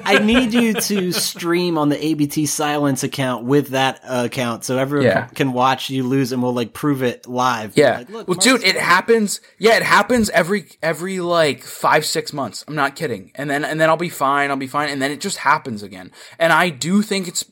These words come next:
Speaker 2: it's due to changes in the, in, in, in the game's matchmaking system, because that, that's the only thing that makes sense.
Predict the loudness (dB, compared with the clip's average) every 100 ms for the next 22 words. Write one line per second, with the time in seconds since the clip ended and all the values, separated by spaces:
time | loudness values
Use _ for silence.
0 | _ -2 -2 -4 -2 -2 -2 -6 -4 -2
1 | -2 -4 -10 _ _ -6 -2 0 0 -2
2 | 0 0 0 -4 -2 0 0 0 0 0
3 | -4 _ -6 -4 -4 -4 -2 -2 0 0
4 | -2 -2 -6 -6 -10 -8 -10 -10 -12 -6
5 | -2 0 0 -4 -4 -4 -4 -6 -6 -6
6 | -6 -6 -6 -8